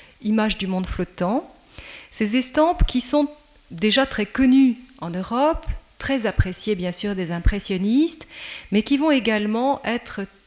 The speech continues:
déterminantes, euh, pour la génération des artistes d'Henri de Toulou-, d'Henri de Toulouse-Lautrec. On peut dire que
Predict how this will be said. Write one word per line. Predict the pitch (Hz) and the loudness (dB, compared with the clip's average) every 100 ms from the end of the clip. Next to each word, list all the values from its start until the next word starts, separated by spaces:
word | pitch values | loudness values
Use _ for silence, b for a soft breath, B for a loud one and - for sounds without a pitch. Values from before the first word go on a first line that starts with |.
| _ - | _ -12
déterminantes, | 196 285 302 262 226 220 202 196 226 269 - - B B B - | -2 0 2 2 2 2 2 0 -2 -4 -8 -16 B B B -8
euh, | 175 | -8
pour | - 277 285 | 2 2 4
la | 233 | 2
génération | 214 208 208 190 - 254 | 0 0 0 -2 0 0
des | 202 190 | 0 -2
artistes | - 240 - | -4 -8 -4
d'Henri | 180 180 190 | -2 0 0
de | 175 | -4
Toulou-, | - 175 175 - - | -6 -8 -8 -8 -8
d'Henri | 175 170 180 185 | -8 -6 -4 -4
de | 190 | -4
Toulouse-Lautrec. | - 175 170 160 - - - - - B B B B | -6 -8 -8 -10 -10 -12 -14 -16 -20 B B B B
On | 202 | 4
peut | 247 | 6
dire | 302 311 | 4 4
que | 262 | 0